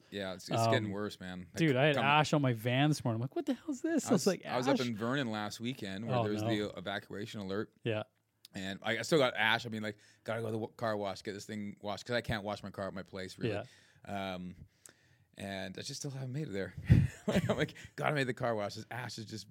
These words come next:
Speaker 1: horrible."
Speaker 2: Yeah, it's gross.
Speaker 1: So, yeah, one, one of these days, in the next two weeks, I'll saunter in there and get to my car
Speaker 2: Yeah,
Speaker 1: wash.
Speaker 2: 'cause I, I just got, I think Alexa brought home some vitamin D the other day, and it's twenty-five hundred I U per pill.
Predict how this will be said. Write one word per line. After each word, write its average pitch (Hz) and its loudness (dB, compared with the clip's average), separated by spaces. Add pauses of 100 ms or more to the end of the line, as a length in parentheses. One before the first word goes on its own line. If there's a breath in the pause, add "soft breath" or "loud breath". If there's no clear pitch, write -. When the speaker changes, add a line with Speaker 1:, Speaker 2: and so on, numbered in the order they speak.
(120)
Speaker 1:
horrible." 110 -2
Speaker 2:
Yeah, 113 0
it's - -8
gross. 101 -8
Speaker 1:
So, 101 -2 (180)
yeah, 95 -10
one, 107 -6
one 120 -4
of 113 -6
these 110 -6
days, 101 -6
in 95 -10
the 92 -10
next - -14
two 104 -6
weeks, 98 -8
I'll 92 -12 (540)
saunter 98 -10
in 95 -10
there 98 -8
and 95 -2
get 104 -10
to - -14
my 160 -4 (100)
car 95 -6
Speaker 2:
Yeah, 151 8
Speaker 1:
wash. 147 8
Speaker 2:
'cause 151 4
I, 151 4
I 151 6
just 165 6
got, 175 10 (220)
I 143 6
think 196 0 (160)
Alexa 147 8
brought 131 6
home 123 0
some 117 -2
vitamin 117 0
D 113 -2
the 117 0
other 113 2
day, 120 2
and 117 0
it's - -4
twenty-five 135 4
hundred 127 -2
I 120 -4
U 120 -2
per - 10
pill. 123 2